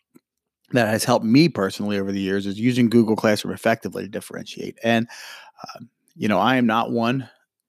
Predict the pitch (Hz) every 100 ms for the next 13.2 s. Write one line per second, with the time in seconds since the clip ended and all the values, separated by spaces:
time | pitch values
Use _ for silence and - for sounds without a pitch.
0 | _ - 107 110 104 104 - 104 101 143
1 | - _ - 98 95 - 117 110 - 123
2 | 127 127 123 - _ - 113 107 107 127
3 | 113 107 107 120 156 _ - - - -
4 | _ 78 85 104 98 104 104 107 101 104
5 | 104 123 - _ - 123 127 135 151 151
6 | 110 135 110 104 151 117 90 85 - -
7 | 117 131 - 131 135 120 98 92 98 107
8 | - 120 - - - - - 101 95 98
9 | - 123 127 - 175 175 - 110 104 120
10 | 131 190 208 _ 143 123 117 127 127 120
11 | 110 123 131 117 120 110 117 131 - 107
12 | - - - - _ _ - 170 - 147
13 | 147